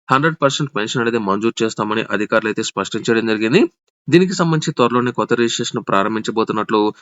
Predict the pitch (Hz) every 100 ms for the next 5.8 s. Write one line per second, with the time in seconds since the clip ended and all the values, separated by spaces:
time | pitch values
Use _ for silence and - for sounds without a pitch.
0 | _ 131 160 165 117 123 139 156 139 135
1 | 131 127 110 117 117 117 117 101 104 120
2 | 117 101 110 110 110 110 101 95 110 117
3 | 113 107 107 107 107 175 147 123 131 135
4 | 135 143 131 120 120 117 107 101 107 107
5 | 110 104 101 92 110 107 107 104